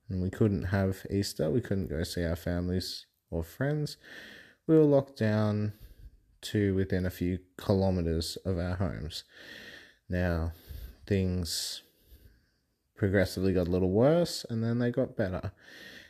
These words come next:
And then a lot of the restrictions were lifted, and then those same restrictions were reimposed just in time to ruin Christmas.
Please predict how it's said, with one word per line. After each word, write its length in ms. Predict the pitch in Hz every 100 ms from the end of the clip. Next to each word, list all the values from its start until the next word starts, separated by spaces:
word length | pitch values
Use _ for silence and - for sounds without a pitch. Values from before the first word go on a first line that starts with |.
| _
And 160 | 95 95
then 140 | 92
a 60 | 92
lot 180 | 98 101
of 120 | 90
the 80 | 95
restrictions 680 | 92 - 101 - 95 87
were 80 | 92
lifted, 640 | 101 135 - - 104 175 - - - - - _ -
and 180 | 113 107
then 300 | 104 104 98
those 540 | 104 104 95 - - -
same 320 | - 110 101
restrictions 960 | 95 - 101 - - 95 92 87 - - - _ _ _ 98
were 340 | 101 95 87
reimposed 1040 | 92 113 101 92 151 165 135 147 151 - - 120
just 360 | 120 139 -
in 200 | 131 123
time 420 | 113 110 104 104 104
to 160 | -
ruin 440 | 92 90 98 104 98
Christmas. 720 | - 85 - 71 78 - -